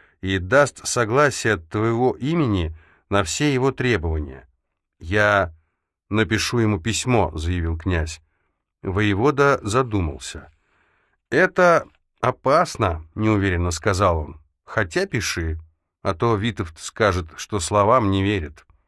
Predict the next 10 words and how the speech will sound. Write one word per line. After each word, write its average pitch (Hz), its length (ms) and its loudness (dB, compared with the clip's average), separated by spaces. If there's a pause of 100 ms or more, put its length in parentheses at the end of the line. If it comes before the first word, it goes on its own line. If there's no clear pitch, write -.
(1400)
Витовт 160 600 -4
только 180 300 0
что - 180 -2
вернулся 143 500 2
из 98 140 0
поездки 107 560 0
в 101 100 -2
новую 101 400 2
крепость 117 580 -2
Риттерсвердер. 101 1080 -2